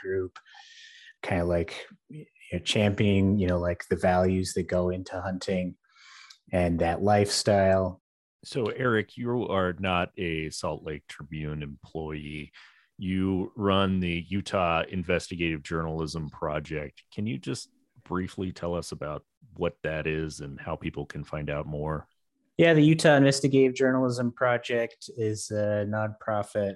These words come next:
Speaker 1: really got going in two thousand sixteen. And, um, you know, something I set up where I wanted to make sure that, you know, investigative journalism was alive and well in Utah. And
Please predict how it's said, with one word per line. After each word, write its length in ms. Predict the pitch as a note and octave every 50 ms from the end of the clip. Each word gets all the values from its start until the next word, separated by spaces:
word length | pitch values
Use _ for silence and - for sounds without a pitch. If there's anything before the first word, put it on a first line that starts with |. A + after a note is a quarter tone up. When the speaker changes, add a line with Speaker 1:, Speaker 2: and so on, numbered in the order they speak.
| - _ _
Speaker 1:
really 240 | - D3 D3+ D3 C3+
got 200 | - B2 A2+ G#2
going 240 | - A2+ A2 A2 G#2+
in 100 | G#2 G2+
two 180 | - - A#2+ G#2+
thousand 400 | - G#2+ G#2 G2+ - - G#2 G2+
sixteen. 800 | - - G2+ - - - - - A#2 A2 A2 A2 G#2+ G#2+ G#2+ - _ _ _ _ _ _ _ _ _ _ _ _ -
And, 560 | - G#2 G2 F#2+ F#2+ F#2+ F#2+ F#2+ F#2+ F2+ - - -
um, 640 | - F#2+ F#2+ F#2 F#2 F#2 F2+ F2+ F#2 F2+ F2+ F2+ F#2 - _ _ -
you 80 | - G2+
know, 60 | F#2+
something 420 | F#2 - - G#2+ A2 - G#2 G2+
I 120 | G2+ G2 F#2+
set 320 | F2+ - - - G2 F#2+
up 180 | G2+ F#2+ F#2+ -
where 160 | - G2 F#2+
I 60 | F#2+ F#2+
wanted 300 | F#2+ G2 G2 F#2+ F#2 -
to 60 | - -
make 220 | G2+ G2 F#2+ F#2
sure 320 | - - - G2+ F#2+ F#2+ F#2
that, 260 | F2+ F#2+ F#2 F#2 E2 - -
you 60 | G2
know, 140 | F#2 F2+ F2+
investigative 640 | F2+ F2+ F#2+ F#2+ - - - F#2 G2+ G2 F#2+ F2+
journalism 680 | F2+ - G2 F#2+ F#2+ G2 F#2+ F#2+ F2+ - G2+ F#2+ F#2 F#2
was 280 | F#2 F2+ - - - -
alive 540 | G#2+ G2 F#2+ F#2 F2+ F2+ F#2 F#2+ G2 F#2 G#2
and 120 | G2 G2
well 300 | F#2 F#2+ F#2+ F#2+ F#2+ F#2+
in 100 | F#2+ F#2
Utah. 520 | F#2 F#2+ F#2+ F#2 - - - F#2+ F#2+ F#2+ F#2+
And 240 | F#2 F#2+ F#2 F2